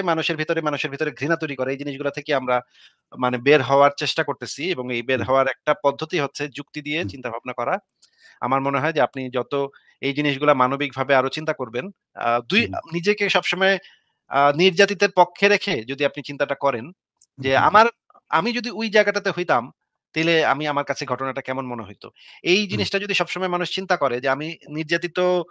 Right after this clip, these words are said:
Speaker 1: মানুষের হ-, অবস্থানে, এটা সবসময় একটা কথা বলে যে অন্যের জুতায় পা গলায় আপনার কিছুক্ষণ হাঁটতে হবে, হ্যাঁ? এ-,
Speaker 2: হুম,
Speaker 1: এটা
Speaker 2: হুম,
Speaker 1: এক-,
Speaker 2: হুম।
Speaker 1: একটা
Speaker 2: আ,
Speaker 1: কথা আছে। যে যদি আপনি ওই ওদের জুতাতে পা গলায় কিছুক্ষণ হাঁটতে পারেন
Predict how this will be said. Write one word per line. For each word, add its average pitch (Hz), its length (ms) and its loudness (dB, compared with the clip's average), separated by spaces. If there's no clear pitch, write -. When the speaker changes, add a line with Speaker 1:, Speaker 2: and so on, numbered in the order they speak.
Speaker 1:
মানুষের 165 400 2
হ-, - 160 -16
অবস্থানে, 202 540 4
এটা 165 200 6
সবসময় 165 360 -2
একটা 160 140 -6
কথা 156 200 0
বলে 143 160 -2
যে 131 100 -4
অন্যের 160 340 -2
জুতায় 156 380 2
পা 147 160 10
গলায় 165 280 8
আপনার 143 220 0
কিছুক্ষণ 139 300 -10
হাঁটতে 117 240 -4
হবে, 101 240 -12
হ্যাঁ? 180 300 -14
এ-, - 200 -18
Speaker 2:
হুম, 123 160 -4
Speaker 1:
এটা - 20 0
Speaker 2:
হুম, 113 160 -2
Speaker 1:
এক-, - 40 -4
Speaker 2:
হুম। 98 140 -4
Speaker 1:
একটা 120 140 -6
Speaker 2:
আ, - 0 -
Speaker 1:
কথা 104 200 -4
আছে। 101 200 -14
যে 147 180 -2
যদি 170 240 0
আপনি 180 240 2
ওই 202 160 -2
ওদের 185 260 2
জুতাতে 202 380 -4
পা 175 220 6
গলায় 175 280 2
কিছুক্ষণ 165 300 -12
হাঁটতে 139 220 -6
পারেন 131 240 -4